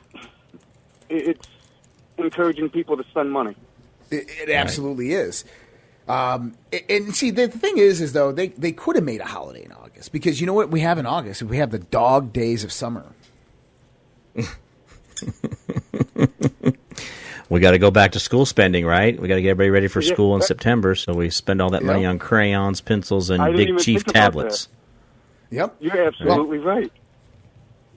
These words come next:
Speaker 2: there it is right there. Charles, thank you for the
Speaker 1: Okay.
Speaker 2: call, my friend.
Speaker 1: Yeah. Anyway, before you let me go, I just wanna
Speaker 2: Yeah.
Speaker 1: wish you guys a
Speaker 3: Yeah.
Speaker 1: Merry Christmas, and thank you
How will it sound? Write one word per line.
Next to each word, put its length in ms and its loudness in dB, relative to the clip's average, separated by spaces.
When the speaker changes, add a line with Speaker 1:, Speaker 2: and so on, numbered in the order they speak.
Speaker 2:
there 180 -4
it 60 -2
is 160 -2
right 180 -4
there. 220 -4
Charles, 320 2
thank 160 2
you 60 0
for 40 4
the 60 4
Speaker 1:
Okay. 80 0
Speaker 2:
call, 160 4
my 100 0
friend. 300 -4
Speaker 1:
Yeah. 120 -2
Anyway, 300 0
before 320 -2
you 80 0
let 160 0
me 80 -8
go, 260 2
I 80 -4
just 160 -4
wanna 140 2
Speaker 2:
Yeah. 80 2
Speaker 1:
wish 100 -4
you 80 -14
guys 220 2
a 20 2
Speaker 3:
Yeah. 80 0
Speaker 1:
Merry 200 2
Christmas, 420 0
and 320 2
thank 180 0
you 60 -6